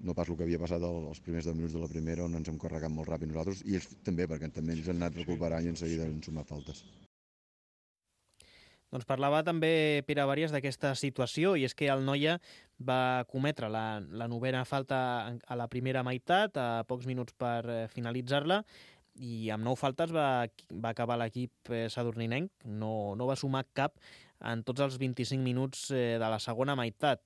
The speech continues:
Speaker 2: Per la seva banda, Alcalde sí que va arribar a onze, un partit amb poquetes faltes, això sí,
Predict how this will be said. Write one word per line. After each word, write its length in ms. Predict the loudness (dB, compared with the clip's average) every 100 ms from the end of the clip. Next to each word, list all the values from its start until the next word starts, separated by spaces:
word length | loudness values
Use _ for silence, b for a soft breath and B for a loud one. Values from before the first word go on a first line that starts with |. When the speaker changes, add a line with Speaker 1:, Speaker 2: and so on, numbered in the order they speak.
| _
Speaker 2:
Per 120 | -6
la 60 | -2
seva 160 | 0 2
banda, 220 | 2 0
Alcalde 260 | 0 0 0
sí 160 | -2 0
que 80 | 0
va 80 | 2
arribar 240 | 2 2
a 80 | 2
onze, 240 | 2 0
un 80 | 2
partit 320 | 0 -2 -2
amb 160 | 0 2
poquetes 320 | 2 0 0
faltes, 320 | -2 0 0
això 240 | 0 0 0
sí, 220 | 0